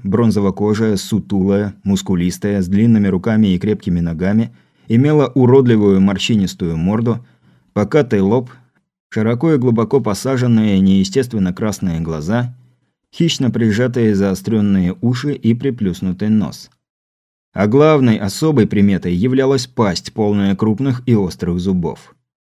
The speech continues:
Хищная обезьяна какая-то, да и только. Но с чистой совестью записать тварь в разряд неразумных приматов мешало одно существенное обстоятельство.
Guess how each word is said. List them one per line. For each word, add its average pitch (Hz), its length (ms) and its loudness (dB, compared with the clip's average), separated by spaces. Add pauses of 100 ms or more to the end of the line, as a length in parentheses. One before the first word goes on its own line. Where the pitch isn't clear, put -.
(280)
Хищная 123 540 0
обезьяна 117 480 2
какая-то, 95 460 -2
да 92 100 -2
и 95 100 2
только. 85 460 -6 (720)
Но 107 200 0
с 113 40 -2
чистой 135 360 0
совестью 127 540 0
записать 120 480 -2
тварь 120 240 0
в 104 60 -2
разряд 117 420 0
неразумных 110 640 2
приматов 104 500 0 (380)
мешало 104 480 -2
одно 98 220 0
существенное 95 840 -2
обстоятельство. 98 1040 -6